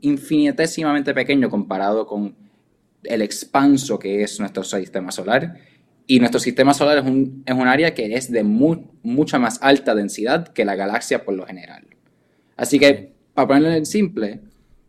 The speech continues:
Speaker 1: el, la posibilidad o la probabilidad de que nosotros nos choquemos con un hoyo negro que esté flotando en nuestra galaxia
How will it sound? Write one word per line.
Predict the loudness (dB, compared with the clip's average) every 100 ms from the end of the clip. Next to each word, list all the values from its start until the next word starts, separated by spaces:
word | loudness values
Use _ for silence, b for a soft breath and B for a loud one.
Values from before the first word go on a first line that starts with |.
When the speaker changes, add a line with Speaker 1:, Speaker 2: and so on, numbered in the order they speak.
| _ _ -2
Speaker 1:
el, | 2 4 4 2 -2
la | -4 0
posibilidad | -2 0 2 4 4 2
o |
la | 0 -4
probabilidad | -4 -2 0 -2 -4 -4 -4 -4
de | -8
que | -6
nosotros | -6 -6 -4 -2
nos | -2 -6
choquemos | -10 -2 -2 0
con | -2
un | -2 -2
hoyo | 0 0
negro | 0 -2
que | -4
esté | -6 -6
flotando | -2 -4 0 -2
en | -2
nuestra | -4 -4 -2
galaxia | -2 -2 -6 -14